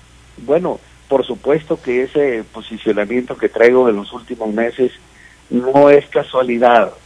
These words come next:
Pablo César. Desde el dos mil dieciséis yo traigo, este, una intención de voto y un posicionamiento para ser candidato a la gobernatura muy alto. Pero no es una circunstancia mía,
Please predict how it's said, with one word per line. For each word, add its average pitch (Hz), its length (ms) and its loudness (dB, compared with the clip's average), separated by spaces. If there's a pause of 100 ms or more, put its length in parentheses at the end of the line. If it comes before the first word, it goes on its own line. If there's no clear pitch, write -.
(480)
Pablo 104 260 -2
César. 110 420 0 (400)
Desde 123 240 4
el 120 80 0
dos 123 180 0
mil 143 160 -4
dieciséis 139 560 -4
yo 127 140 -4
traigo, 120 720 0 (120)
este, 101 380 -8
una 117 180 -4
intención 113 540 -6
de 110 120 0
voto 110 500 0 (340)
y 104 220 -4
un 117 180 -6
posicionamiento 104 720 -2
para 95 280 -2
ser 104 160 -2
candidato 101 460 -4
a - 20 -6
la 104 80 2
gobernatura 95 720 -2
muy 98 340 -6
alto. - 380 0 (480)
Pero 113 580 4
no 139 300 -4
es 143 220 -4 (200)
una 135 280 -10
circunstancia 117 760 -2
mía, 113 380 -4